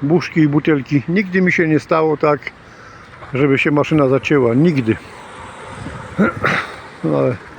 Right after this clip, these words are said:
nie wiem, idę zobaczyć. Byłem tam i trochę podsłuchałem, bo były otwarte drzwi tam, gdzie obsługa. No i człowiek narzekał,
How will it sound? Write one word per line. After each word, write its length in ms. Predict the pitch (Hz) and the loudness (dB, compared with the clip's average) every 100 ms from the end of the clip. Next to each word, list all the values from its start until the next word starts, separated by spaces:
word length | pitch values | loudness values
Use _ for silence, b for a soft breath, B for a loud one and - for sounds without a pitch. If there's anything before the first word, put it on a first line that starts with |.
| - - - - - - - - - - 165 | -18 -16 -14 -14 -14 -16 -16 -18 -18 -10 0
nie 120 | 135 | 2
wiem, 200 | 123 254 | 2 2
idę 140 | 156 | 2
zobaczyć. 600 | 139 143 135 - - - - - - - - _ b b b b b b - | 2 2 0 -4 -6 -6 -6 -16 -20 -20 -20 _ b b b b b b -10
Byłem 340 | 135 175 180 151 | 2 6 6 4
tam 220 | 165 160 | 2 2
i 40 | |
trochę 200 | 151 156 | 2 2
podsłuchałem, 800 | 147 170 139 - 156 196 139 123 | 2 -2 -2 -6 0 2 4 4
bo 100 | 123 | 2
były 220 | 131 135 | 4 4
otwarte 440 | 135 139 147 139 139 | 4 2 0 2 -4
drzwi 320 | 123 147 160 | -2 -4 0
tam, 260 | 139 123 113 - 131 | 2 2 0 -4 -6
gdzie 360 | 117 123 120 - | 0 2 2 -2
obsługa. 580 | 139 - 175 120 131 135 B B B B B B B B - | -10 0 2 4 2 0 B B B B B B B B -2
No 240 | 139 135 | 2 4
i 180 | 135 127 | 4 2
człowiek 420 | - 156 143 131 | 0 2 2 4
narzekał, 540 | 143 131 139 131 123 | 2 4 2 2 0